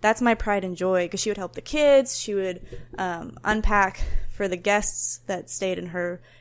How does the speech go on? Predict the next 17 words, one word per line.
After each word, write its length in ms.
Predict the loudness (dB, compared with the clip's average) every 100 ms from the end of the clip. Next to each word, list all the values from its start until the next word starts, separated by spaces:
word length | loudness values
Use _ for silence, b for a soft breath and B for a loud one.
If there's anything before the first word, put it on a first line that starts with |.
| b
area 320 | -2 0 0
of 240 | -2 -6 -8
the 60 |
hotel. 640 | -12 -10 0 4 4 2 -4 b b b b -8
Um, 580 | -6 -6 -10 -12 -16 -20 _ _ _ _ _ _ _ _ _
and 600 | -4 -2 -2 -2 -2 -6 -4
some 340 | -2 0 0
say 480 | 0 2 4 4 2
that 240 | 0 0 -2
she 160 | -6
still 240 | -6 -4 -2
does 200 | -2 -2
that 240 | -4 -6
to 100 | -8
this 220 | -6 -6 -6
day. 420 | -6 -6 -8 -12 -20 b b b b b
Um, 540 | -2 0 0 -4 -6